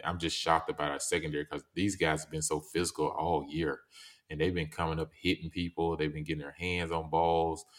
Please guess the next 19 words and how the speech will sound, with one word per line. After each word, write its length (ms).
You 80
know, 160
we 80
may 120
not 180
get 120
a 60
lot 280
of 120
interception, 640
but 360
we 200
made 160
a 80
lot 200
of 100
deflections. 760
And, 500
and 340